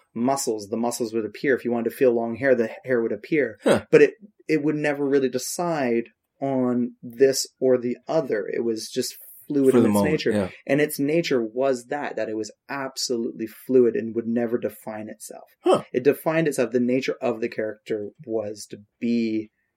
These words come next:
Speaker 1: it, its, its purpose was to exist in whatever state it existed in the moment. And it, it's, you know, in science fiction, we see that. We see that with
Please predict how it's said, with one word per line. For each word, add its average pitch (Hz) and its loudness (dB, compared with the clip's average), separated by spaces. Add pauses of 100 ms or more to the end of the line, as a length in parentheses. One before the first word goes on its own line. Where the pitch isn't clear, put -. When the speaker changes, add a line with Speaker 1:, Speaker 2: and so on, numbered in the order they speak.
(960)
Speaker 1:
it, 120 0
its, 127 0 (160)
its - -2 (220)
purpose 156 2
was 113 -2
to 120 0
exist 107 -6 (240)
in 110 -6
whatever 110 2
state 117 -2
it 110 -6
existed 107 -8
in 98 -8
the 101 -12
moment. 104 -8 (460)
And 147 2
it, 135 -6
it's, 151 -4
you 151 0
know, 143 0
in 143 -2
science 175 -2
fiction, 123 -2
we 110 -2
see 135 -4
that. - -6
We 113 0
see 127 -2
that 113 0
with 110 -4